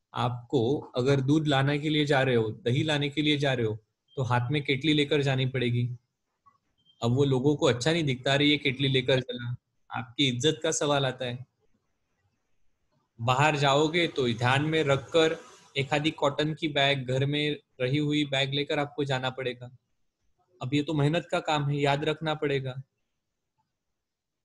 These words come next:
अपन थोड़ी करते इतना समझदारी से काम। चॉकलेट,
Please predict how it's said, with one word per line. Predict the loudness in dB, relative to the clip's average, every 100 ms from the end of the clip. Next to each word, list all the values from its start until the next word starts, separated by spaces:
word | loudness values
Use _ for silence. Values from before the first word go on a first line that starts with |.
| _ _ -14
अपन | -6 -4
थोड़ी | -2 -2
करते | -2 -4 -2 -4
इतना | -2 -4
समझदारी | -4 -2 -2 0 0 -2
से | -4
काम। | -4 -6 -6 -8 _ _ _ _ _ _ _ _ _ _ _ _ _ _ _ _ _ -20 _ _ _ _ _ _ _ _ _ _ _ _ _ _ _ -4
चॉकलेट, | -2 0 2 2 2 -6